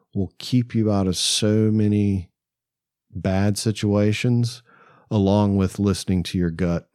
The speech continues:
and intuition. And, um, that's kind of a separate topic from mindset. But if your mindset is that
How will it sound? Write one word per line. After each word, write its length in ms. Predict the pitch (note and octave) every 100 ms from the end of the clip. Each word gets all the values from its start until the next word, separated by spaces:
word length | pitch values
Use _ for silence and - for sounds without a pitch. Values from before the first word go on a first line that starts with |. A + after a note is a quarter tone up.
| -
and 120 | F2
intuition. 720 | E2+ E2+ F#2 F2+ F2+ - E2+
And, 220 | D#2+ D#2 - - - - -
um, 440 | E2 D#2+ D#2 D#2+ - - - - -
that's 220 | F#2 -
kind 180 | G2+ F#2
of 100 | E2
a 60 |
separate 420 | - G2 - F2+
topic 360 | - F#2+ - -
from 240 | G2 F#2
mindset. 680 | F2+ F#2 G2+ G2+ - A#2 A#2 -
But 280 | G2+ F#2+ F2
if 260 | F2+ - G2
your 160 | F2+
mindset 640 | F2+ G#2+ A#2 A#2+ - A2 G#2
is 200 | F#2+ F#2
that 340 | F#2+ G2 -